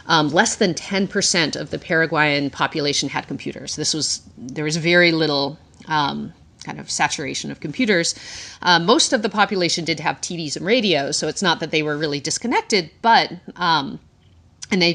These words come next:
they would hear about the internet and computers via those sources, but they didn't have much direct experience. Um, so this laptop gave,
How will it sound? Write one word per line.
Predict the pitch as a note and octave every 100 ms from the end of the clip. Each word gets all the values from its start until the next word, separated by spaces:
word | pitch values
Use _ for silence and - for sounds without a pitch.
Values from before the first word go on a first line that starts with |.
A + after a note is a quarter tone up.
| E3+
they | E3+
would | D#3+ -
hear | G#3+ G#3
about | F3+ D3+ D3
the | F#3+ G3
internet | F#3+ F3 D#3+ D#3+
and | E3
computers | D#3 F3+ D#3 D3 D3 - -
via | D3+ D3+ F3+ F3+
those | E3+ D3+
sources, | - F#3+ F3+ D3 D3 - - - - - -
but | F3+
they | F#3
didn't | G#3+ F#3
have | F3+
much | E3+ D#3+ -
direct | E3 D3 -
experience. | D3 - D3 C3 C#3+ - - - - -
Um, | C#3+ C#3+
so | -
this | D#3 E3 F#3
laptop | E3 C4 - F3+ - -
gave, | D#3+ D#3 D#3